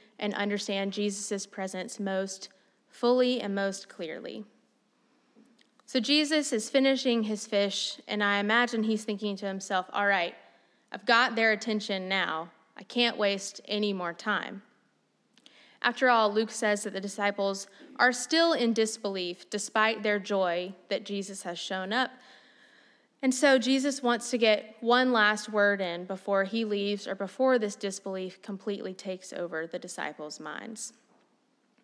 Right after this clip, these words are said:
And so Jesus teaches them yet again. Jesus opens the disciples' minds so that they might understand the scripture and confirms once again that everything written about him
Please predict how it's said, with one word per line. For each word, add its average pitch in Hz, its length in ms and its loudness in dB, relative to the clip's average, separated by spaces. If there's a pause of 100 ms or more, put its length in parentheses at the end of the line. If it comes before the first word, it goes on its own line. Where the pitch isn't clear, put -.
(340)
And 220 100 -4
so 233 160 0
Jesus 233 360 -2
teaches 202 360 -8
them 175 420 -8
yet 185 360 -4
again. 170 360 -12 (1600)
Jesus 233 440 -2
opens 277 400 2
the 233 100 2
disciples' 214 540 -2
minds 202 460 0
so 208 100 -6
that 190 160 -10
they 214 160 0
might 190 200 -2
understand 269 640 -2
the 247 60 2
scripture 262 420 0
and 214 200 -2
confirms 247 640 0
once 240 260 0
again 214 300 -2
that 196 180 -4
everything 269 720 0
written 220 320 0
about 196 340 0
him 196 340 -8